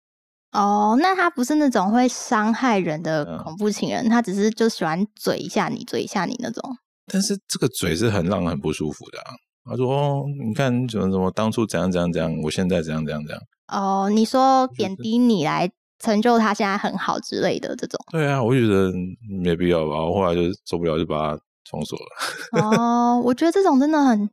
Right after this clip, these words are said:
Speaker 1: 糟糕欸。
Speaker 2: 就很怪啊，我，而且，而且我在跟他分手之后，蛮久一段时间没有交女朋友。我那些什么设计师，呃，不，我的发型设计师就说：“他是不是偷偷扎你小人啊？”因为他那时候很难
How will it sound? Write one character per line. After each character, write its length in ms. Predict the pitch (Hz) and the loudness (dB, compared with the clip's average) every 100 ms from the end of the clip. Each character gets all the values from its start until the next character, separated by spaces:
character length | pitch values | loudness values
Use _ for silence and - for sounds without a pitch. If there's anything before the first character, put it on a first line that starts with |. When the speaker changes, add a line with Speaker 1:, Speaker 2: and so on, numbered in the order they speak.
| _ _ 196 | _ _ -6
Speaker 1:
糟 220 | 254 247 | -2 0
糕 360 | 247 247 240 247 | 0 0 2 4
欸。 120 | 233 | 2
Speaker 2:
就 200 | 208 202 | 2 -2
很 60 | - | -2
怪 160 | 151 139 | -2 0
啊， 160 | 131 | 2
我， 80 | 104 - | 0 0
而 40 | |
且， 200 | 156 135 - - | 2 2 0 -4
而 60 | 135 | 2
且 100 | 156 | 4
我 140 | 98 90 - | 2 0 -2
在 180 | 143 139 | -2 0
跟 140 | 135 | 2
他 100 | 139 | 2
分 160 | 131 131 | 2 2
手 140 | 101 | 2
之 80 | 101 | 2
后， 80 | 107 95 - - - | 2 2 -2 -14 -12
蛮 240 | - 95 82 | -4 -2 0
久 220 | - 85 | 0 2
一 40 | |
段 160 | 90 101 | 2 0
时 60 | 87 | 0
间 160 | 85 | 0
没 80 | 90 | 0
有 100 | 82 | -2
交 200 | - 82 | -2 -2
女 100 | 78 - | -4 -10
朋 80 | - | -18
友。 60 | 65 67 | -16 -10
我 120 | 92 101 - - - - - | -8 -8 -12 -20 -20 -16 -6
那 60 | |
些 80 | 113 | -4
什 60 | 107 | -2
么 160 | 76 | -4
设 160 | 73 107 | -2 0
计 120 | 104 | 0
师， 400 | - 98 95 107 _ _ _ _ _ - | 2 2 2 0 _ _ _ _ _ -6
呃， 80 | |
不， 80 | 92 | 0
我 140 | 98 95 | 2 4
的 160 | 101 | 4
发 160 | 92 95 | 2 -2
型 160 | 90 | -2
设 140 | 90 107 | 2 2
计 60 | 104 | 2
师 180 | 95 | 2
就 140 | 98 98 | 2 2
说 200 | 95 95 | 2 0
：“他 100 | - | -2
是 140 | 117 117 | -4 -2
不 40 | |
是 140 | 110 | -2
偷 160 | 113 107 | -2 0
偷 140 | 104 | 0
扎 240 | 98 - 92 | 0 -2 -2
你 160 | 85 | -2
小 240 | 80 - - | -2 -4 -4
人 260 | - - | -8 -12
啊？” 60 | - - | -10 -4
因 20 | |
为 60 | |
他 100 | 110 | 0
那 120 | 113 117 | 2 2
时 80 | |
候 100 | 101 | 2
很 140 | 92 85 | 0 -2
难 140 | 73 | -4